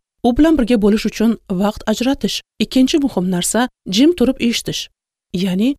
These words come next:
uni eshiting. Xudo sizga gapirishini kuting. Uning sizga gapirishini kutmasangiz, nima uchun u bilan gaplashmoqchi bo'lasiz? Ko'p odamlar ibodatni xayolingdagi,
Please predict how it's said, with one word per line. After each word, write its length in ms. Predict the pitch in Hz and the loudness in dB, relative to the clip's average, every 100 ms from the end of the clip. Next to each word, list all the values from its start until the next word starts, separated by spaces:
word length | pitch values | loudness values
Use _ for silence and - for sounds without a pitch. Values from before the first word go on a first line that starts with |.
| _ - | _ -6
uni 260 | 190 190 | -4 -2
eshiting. 340 | 247 - 214 - _ _ _ _ - | -4 -4 -6 -6 _ _ _ _ -4
Xudo 220 | 214 320 | 0 0
sizga 260 | 277 226 269 | 0 0 0
gapirishini 520 | 247 240 240 269 254 | 0 0 0 0 -2
kuting. 320 | - - 185 _ _ _ _ - | -4 -6 -6 _ _ _ _ 2
Uning 200 | 247 294 | 2 2
sizga 240 | 247 247 | 0 0
gapirishini 480 | 254 233 214 214 220 | 0 0 0 0 -2
kutmasangiz, 680 | - 220 208 220 226 254 - - | -2 -2 0 0 2 0 -2 -2
nima 260 | 214 233 320 | 2 4 4
uchun 240 | 349 311 | 2 0
u 140 | 240 233 | 0 2
bilan 160 | 247 | 2
gaplashmoqchi 600 | 233 254 277 285 285 - 170 | 2 0 0 0 0 -2 -2
bo'lasiz? 460 | 180 208 269 - _ _ _ - | -2 -2 -4 -6 _ _ _ -2
Ko'p 200 | 359 349 | 2 4
odamlar 340 | 254 247 277 | 4 4 2
ibodatni 440 | 220 240 233 240 262 | 2 0 2 2 0
xayolingdagi, 720 | 226 240 226 220 226 226 | 2 2 2 0 0 0